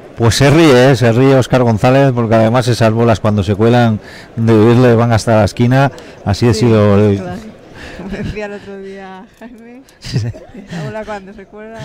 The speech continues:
Speaker 2: lo más fácil es que huirle uno.
Speaker 1: Pues es que suele pasar mucho. Seguramente que Óscar la meta mucho mejor que lo metemos los demás,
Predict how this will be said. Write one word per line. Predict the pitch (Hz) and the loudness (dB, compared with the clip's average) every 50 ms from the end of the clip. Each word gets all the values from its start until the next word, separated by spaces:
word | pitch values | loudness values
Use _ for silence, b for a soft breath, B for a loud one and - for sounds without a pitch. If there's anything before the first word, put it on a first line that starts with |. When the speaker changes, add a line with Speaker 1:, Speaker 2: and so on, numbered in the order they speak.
| 208 196 | -16 -16
Speaker 2:
lo | 190 185 | -18 -20
más | 196 220 | -20 -20
fácil | _ 208 220 262 208 196 | _ -20 -20 -20 -20 -20
es | 196 240 | -20 -20
que | _ 185 | _ -20
huirle | 180 185 180 175 180 185 | -20 -20 -20 -20 -20 -20
uno. | 202 196 180 175 165 165 175 - | -20 -20 -20 -20 -20 -20 -12 -8
Speaker 1:
Pues | 127 117 - 131 | -8 -6 -4 -4
es | 131 113 | -6 -4
que | - 143 139 135 131 127 123 120 110 107 113 | -2 -2 0 0 0 0 -2 -2 -6 -8 -8
suele | - 131 135 139 123 | -6 -4 -4 -2 -2
pasar | 123 117 120 120 110 | -4 -4 -4 -4 -6
mucho. | 104 101 92 - 104 | -6 -8 -10 -10 -10
Seguramente | 92 104 110 117 123 123 127 131 120 127 113 | -10 -8 -6 -4 -4 -4 -4 -4 -4 -6 -4
que | 110 117 | -2 -2
Óscar | 123 123 - - 127 123 | -4 -4 -4 -6 -6 -6
la | 120 | -6
meta | 117 123 120 107 117 | -6 -8 -8 -8 -8
mucho | 120 120 110 123 117 | -8 -6 -8 -8 -8
mejor | 117 110 107 127 131 120 | -8 -6 -6 -8 -6 -6
que | 120 117 | -6 -6
lo | 113 110 | -6 -6
metemos | 110 107 107 117 117 117 | -8 -10 -10 -10 -8 -8
los | 117 117 117 | -8 -6 -6
demás, | 117 120 123 127 131 | -6 -6 -6 -8 -8